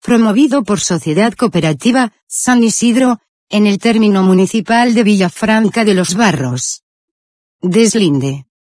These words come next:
Anuncio de veinticinco de febrero de dos mil catorce sobre comienzo de operaciones materiales de deslinde de la vía pecuaria denominada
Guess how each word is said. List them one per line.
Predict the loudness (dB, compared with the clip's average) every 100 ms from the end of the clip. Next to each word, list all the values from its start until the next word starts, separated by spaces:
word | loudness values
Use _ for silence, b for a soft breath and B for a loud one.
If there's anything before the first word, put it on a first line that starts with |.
| _ -6
Anuncio | 0 2 2 0 0
de | 2
veinticinco | 2 2 2 -2 2 2 4 2
de | 0
febrero | 0 0 2 2 2 2
de | 2
dos | 0 2
mil | 2 0 0
catorce | -2 0 0 0 0 -2
sobre | -2 -2 -2
comienzo | -2 0 2 2 0 0 -2
de | -2
operaciones | -2 0 -2 0 2 2 2 2
materiales | -2 0 0 2 4 4 2
de | 0
deslinde | 0 0 0 2 2 2 2
de | 0
la | 2
vía | 2 2 0
pecuaria | -2 0 0 4 4
denominada | 4 2 2 2 2 0 -2 -4